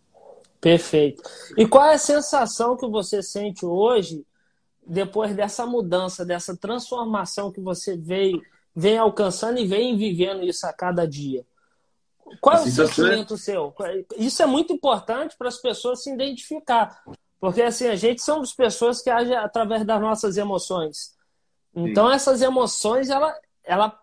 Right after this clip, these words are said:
Speaker 1: impacta as pessoas que tão ouvindo. O que que você tá
Speaker 2: É.
Speaker 1: sentindo com essa trajetória sua nova? O que que, o que
Speaker 2: Sensação
Speaker 1: que
Speaker 2: é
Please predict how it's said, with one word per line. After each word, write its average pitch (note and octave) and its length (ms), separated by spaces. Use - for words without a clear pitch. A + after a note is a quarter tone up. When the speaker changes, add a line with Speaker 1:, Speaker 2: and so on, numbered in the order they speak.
Speaker 1:
impacta A#3+ 560
as G#3 100
pessoas G3 380
que F3+ 100
tão G3 180
ouvindo. E3+ 340
O C#3+ 60
que F#4 140
que F#4 80
você F#4+ 160
tá F4+ 140
Speaker 2:
É. C#4 40
Speaker 1:
sentindo A#3 640
com G#3 160
essa G#3+ 320
trajetória F#3+ 720
sua F#3+ 240
nova? C#3 440
O - 1000
que E4 140
que, F4+ 240
o - 40
que B2+ 40
Speaker 2:
Sensação - 0
Speaker 1:
que - 140
Speaker 2:
é C3+ 40